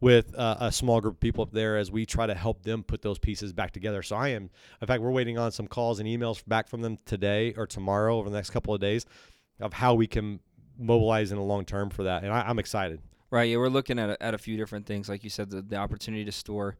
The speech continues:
Speaker 1: Mm-hmm.
Speaker 2: things for them when they're, some of those churches just don't have the space
Speaker 1: Right.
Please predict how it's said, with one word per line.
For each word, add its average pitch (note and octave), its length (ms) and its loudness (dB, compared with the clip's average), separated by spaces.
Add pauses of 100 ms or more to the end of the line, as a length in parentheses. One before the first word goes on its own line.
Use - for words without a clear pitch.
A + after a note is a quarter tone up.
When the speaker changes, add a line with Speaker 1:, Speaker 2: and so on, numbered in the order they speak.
(100)
Speaker 1:
Mm-hmm. F#2+ 200 -6
Speaker 2:
things A#2 380 -2
for A2 140 -6
them G#2 280 -4
when G#2+ 140 -4
they're, G2+ 220 -6 (360)
some A#2+ 200 -4
of B2 60 -2
those G#2 140 -4
churches G2+ 380 -6
just G2+ 200 -10
don't G2 180 -4
have G#2+ 220 -6
the G2 80 -8
space - 560 -8 (200)
Speaker 1:
Right. F#2 180 2